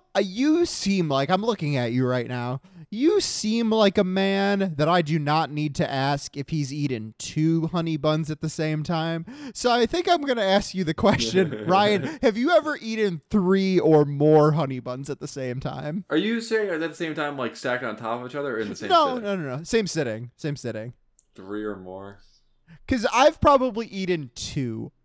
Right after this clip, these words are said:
Speaker 1: And I'm not saying I have ever
Speaker 2: I've
Speaker 1: done
Speaker 2: defi-,
Speaker 1: this,
Speaker 2: I've
Speaker 1: like
Speaker 2: definitely eaten two.
Speaker 1: I don't think I've done this often or with any regularity, but at some point in my life, I bet I've eaten two.
Speaker 2: I've a hundred percent eaten three in a day.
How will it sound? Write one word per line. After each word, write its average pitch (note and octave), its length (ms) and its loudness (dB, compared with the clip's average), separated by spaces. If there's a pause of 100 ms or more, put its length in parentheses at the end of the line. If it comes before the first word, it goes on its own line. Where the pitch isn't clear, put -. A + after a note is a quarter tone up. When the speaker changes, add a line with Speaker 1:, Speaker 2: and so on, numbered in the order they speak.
(120)
Speaker 1:
And A#3 200 4
I'm D4+ 100 0
not E4+ 180 2
saying A3+ 320 6
I D#3+ 100 4
have D#3+ 260 6
ever E3+ 340 6
Speaker 2:
I've - 80 4
Speaker 1:
done - 100 4
Speaker 2:
defi-, E3+ 120 4
Speaker 1:
this, - 180 0
Speaker 2:
I've C3 80 6
Speaker 1:
like D3 100 2
Speaker 2:
definitely D3+ 360 -2
eaten A2+ 240 -4
two. F2+ 240 -6 (480)
Speaker 1:
I G3 60 4
don't C4+ 120 6
think F4 120 4
I've A#3+ 80 8
done B3 120 4
this C4 240 4
often G3 720 4
or D3 480 4
with D#3 140 4
any A#3 260 2
regularity, C#3 840 0
but A3 120 0
at G#3+ 100 0
some E4 320 4
point A#3 240 4
in A#3 80 -2
my F#3+ 100 2
life, F3 200 0
I D#3+ 80 -2
bet E3 200 -2
I've D#3+ 140 2
eaten B2+ 260 -4
two. - 140 -4
Speaker 2:
I've C#3+ 80 2
a D3+ 100 0
hundred A3 240 -2
percent F3 340 -6
eaten C#3 200 -2
three A#2+ 320 -4
in A2 80 -4
a F#2+ 80 -6
day. F#2+ 480 -10